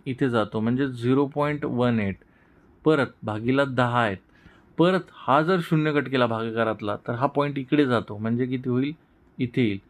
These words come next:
म्हणजे झिरो पॉइंट झिरो वन एट, म्हणजे शून्य पॉइंट शून्य अठरा. तर हा ऑप्शन कुठे आहे बघा, तर किती आला? शून्य पॉइंट शून्य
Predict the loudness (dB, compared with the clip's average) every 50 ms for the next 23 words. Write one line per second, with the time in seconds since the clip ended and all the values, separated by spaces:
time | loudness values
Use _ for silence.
0 | _ _ _ _ -8 -4 -2 0 0 0 0 -2 -4 -2 0 2 2 0 0 -2
1 | -4 -4 -4 -6 -8 -8 -8 -8 -4 0 0 0 0 0 -2 -4 -8 _ _ _
2 | _ -12 -6 -4 -4 -4 -4 -6 -10 _ -12 -10 -10 -10 -10 -12 -14 -10 -6 -4
3 | -4 -4 -4 -6 -6 -2 0 0 0 0 0 -2 -4 -6 -6 -8 -6 -4 -4 -4
4 | -4 -6 -8 _ -10 -10 -10 -8 -6 -6 -6 -6 -6 -12 _ _ _ _ _ -20
5 | -20 -20 -20 -20 _ -4 -4 -4 -2 -2 0 2 2 2 2 0 -4 -6 -4 -4
6 | -4 -4 -4 -4 -2 -4 -4 -2 -4 -2 -2 -4 -4 -4 -8 -8 _ _ _ _
7 | _ _ _ _ _ -8 -8 -8 -6 -8 -4 -2 0 0 0 0 -2 -6 -6 -6
8 | -6 -4 -4 -4 -4 -4 -6 -6 -6 -8 -8 -6 -6 -4 -4 -4 -4